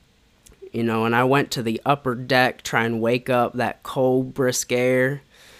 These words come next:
And, but it was freezing cold, so I sat behind this little barrier on the ground. Before I know it, this, this Indian gentleman had joined me.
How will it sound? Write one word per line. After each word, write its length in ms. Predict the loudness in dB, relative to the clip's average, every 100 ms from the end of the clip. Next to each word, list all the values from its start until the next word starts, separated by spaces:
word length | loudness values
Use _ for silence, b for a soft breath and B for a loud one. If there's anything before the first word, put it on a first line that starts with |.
| B B B B
And, 340 | -4 -2 -2 0
but 180 | 2 2
it 80 |
was 140 | 0 -4
freezing 640 | -4 0 2 2 2 0
cold, 480 | 0 2 2 2 -2
so 120 | -2
I 100 | -2
sat 340 | 0 -2 -2 -4
behind 440 | -4 -2 0 0
this 160 | -2 -2
little 180 | -2
barrier 560 | -2 0 2 2 2 2
on 140 | 2
the 80 | 0
ground. 680 | 0 2 4 4 2 0 -4 b b b _ -20 -14
Before 380 | -12 -4 2 4
I 120 | 4
know 300 | 4 4 2
it, 160 | 0 -2
this, 400 | -4 -2 -6 -8 b b b
this 220 | -4 2
Indian 420 | 4 4 4 4
gentleman 480 | 4 2 2 2 2
had 220 | 2 0
joined 460 | 0 2 4 6 6
me. 360 | 6 4 2